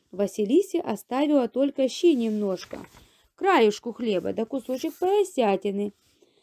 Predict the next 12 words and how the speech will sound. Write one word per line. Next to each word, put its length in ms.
Стала 440
Баба-Яга 640
спать 420
ложиться 640
и 100
говорит: 580
«Когда 360
завтра 460
я 220
уеду, 500
ты 180
смотри, 640